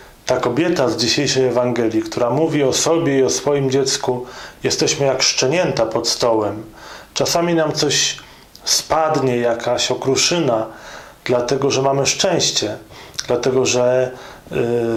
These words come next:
ktoś się zlitował nad nami. Czy to nie ona ma rację? Czy my z całą naszą butą i przekonaniem dzisiaj przystępuję do ołtarza Bożego,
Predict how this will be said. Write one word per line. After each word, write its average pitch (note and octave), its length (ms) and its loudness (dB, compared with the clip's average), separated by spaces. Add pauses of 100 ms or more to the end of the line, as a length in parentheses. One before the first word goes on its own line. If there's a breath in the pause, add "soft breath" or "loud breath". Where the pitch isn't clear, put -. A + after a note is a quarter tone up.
(260)
ktoś - 300 0
się C3 60 2
zlitował C3+ 540 2
nad A2 240 0
nami. A2 380 -2 (680 loud breath)
Czy E3 200 0
to E3 100 2
nie E3+ 220 2
ona D#3 240 2
ma C#3+ 140 2
rację? - 560 -2 (1160 loud breath)
Czy A#2+ 200 2
my E3 220 2
z E3+ 120 0
całą D3+ 260 2
naszą B2+ 380 2
butą D#3+ 440 0
i C#3 80 2
przekonaniem C#3 840 0
dzisiaj C3 580 0 (360 loud breath)
przystępuję C3+ 720 0
do C#3 120 4
ołtarza C#3 440 2
Bożego, C3 640 2